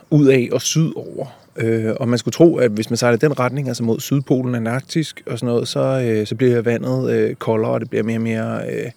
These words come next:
altså man tænker sådan, så kommer der isbjerge og sådan nogle ting. Men det gør der ikke. Øh, det, der sker på, sådan på forunderlig vis, det er, at måske den første time, der sejler man, man sejler kæmpe store bølger.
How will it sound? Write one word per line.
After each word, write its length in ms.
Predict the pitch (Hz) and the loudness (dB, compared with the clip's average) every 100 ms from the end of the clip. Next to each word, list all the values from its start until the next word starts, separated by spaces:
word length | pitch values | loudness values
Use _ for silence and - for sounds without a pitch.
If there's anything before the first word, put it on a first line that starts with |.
| - - - - | -18 -20 -20 -8
altså 160 | 104 101 | -2 -2
man 140 | 104 | -2
tænker 220 | 104 107 | -4 -4
sådan, 200 | 107 107 | -4 -6
så 80 | - | -6
kommer 200 | 110 123 | -4 -2
der 60 | 117 | -2
isbjerge 400 | 123 - 127 123 | -4 -2 0 0
og 80 | 113 | -2
sådan 80 | - | -8
nogle 100 | 135 | -10
ting. 240 | 123 147 - _ _ _ - _ | -10 -12 -18 _ _ _ -20 _
Men 80 | 110 | 0
det 80 | 147 | 2
gør 120 | 254 | 0
der 120 | 285 | 0
ikke. 120 | 214 214 _ _ _ _ _ - | -4 -4 _ _ _ _ _ -2
Øh, 80 | |
det, 160 | 123 165 | 4 6
der 60 | 214 | 6
sker 320 | - 202 185 | 4 -2 -2
på, 80 | 151 | -4
sådan 180 | 156 | -2
på 120 | 139 131 | 0 2
forunderlig 440 | 131 151 175 151 | 4 4 4 2
vis, 180 | 135 143 | 0 -2
det 140 | 170 | 0
er, 260 | 170 151 113 | 2 4 2
at 60 | |
måske 260 | 110 110 - | 0 -4 -4
den 100 | 107 | -2
første 280 | - 135 160 | 2 2 0
time, 380 | - 156 156 185 | -2 0 2 0
der 60 | |
sejler 340 | 180 135 131 147 | 0 0 0 0
man, 320 | 135 107 92 _ _ _ _ _ _ _ _ - - _ | 0 0 -4 _ _ _ _ _ _ _ _ -20 -20 _
man 80 | - | -2
sejler 220 | 101 120 | 0 0
kæmpe 260 | 123 127 110 | 2 -2 0
store 200 | 120 127 | -4 -4
bølger. 260 | 117 113 | -6 -8